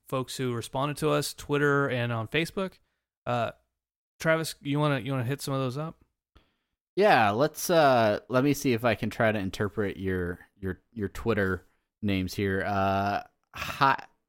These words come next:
Speaker 2: Heisleyan?
Speaker 1: No, hi, Leslie
Speaker 2: Heisleyan?
Speaker 1: Ann.
Speaker 2: Hi, Leslie Ann. See, I'm,
Speaker 1: Hey.
Speaker 2: I'm really good at, I'm really good at these. <laughs> Hi, Leslie Ann said, uh,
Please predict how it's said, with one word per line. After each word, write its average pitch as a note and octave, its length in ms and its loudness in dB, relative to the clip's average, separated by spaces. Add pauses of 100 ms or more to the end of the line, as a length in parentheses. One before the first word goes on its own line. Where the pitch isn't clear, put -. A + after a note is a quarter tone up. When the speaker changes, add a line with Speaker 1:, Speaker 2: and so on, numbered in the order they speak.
(400)
Speaker 2:
Heisleyan? D#3 920 -2
Speaker 1:
No, C3+ 140 -6
hi, D3 380 2
Leslie C3+ 440 4
Speaker 2:
Heisleyan? C#3+ 160 4
Speaker 1:
Ann. D#3+ 220 0 (600)
Speaker 2:
Hi, - 280 4
Leslie G2 420 2
Ann. A#2+ 360 2 (320)
See, G#2 180 -2
I'm, F#2+ 160 -2
Speaker 1:
Hey. F#3+ 320 4
Speaker 2:
I'm G#2+ 80 4
really G#2+ 280 4
good F2+ 140 0
at, F2 100 -4 (220)
I'm B2 180 4
really B2 200 6
good G2 160 2
at F#2 100 0
these. - 160 -2 (200)
<laughs> - 200 -20
Hi, A3+ 120 8
Leslie B2 380 4
Ann A#2+ 260 2
said, A#2 380 4
uh, G#2+ 220 4